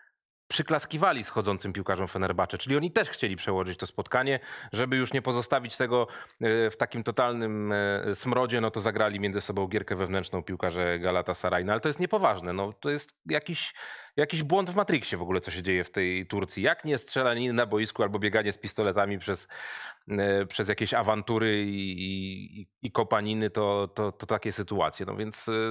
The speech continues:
duży minus dla, dla Ligi Tureckiej za to, co zaszło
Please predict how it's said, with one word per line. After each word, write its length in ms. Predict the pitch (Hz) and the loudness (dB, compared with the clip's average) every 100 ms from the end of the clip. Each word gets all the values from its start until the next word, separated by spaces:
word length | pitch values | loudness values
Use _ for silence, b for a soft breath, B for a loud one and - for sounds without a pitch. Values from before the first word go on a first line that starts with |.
| 113 | -4
duży 380 | 113 135 143 135 | -4 -2 0 2
minus 320 | 113 95 87 | 0 0 -2
dla, 220 | 98 90 - B B B | 0 0 0 B B B
dla 260 | 104 104 101 | 2 4 2
Ligi 300 | 113 113 107 | 0 -4 -2
Tureckiej 680 | 110 110 - 101 98 95 | 2 0 0 -2 0 0
za 120 | 95 98 | 0 -2
to, 120 | 95 | -2
co 320 | - 90 | -2 0
zaszło 80 | 90 | 0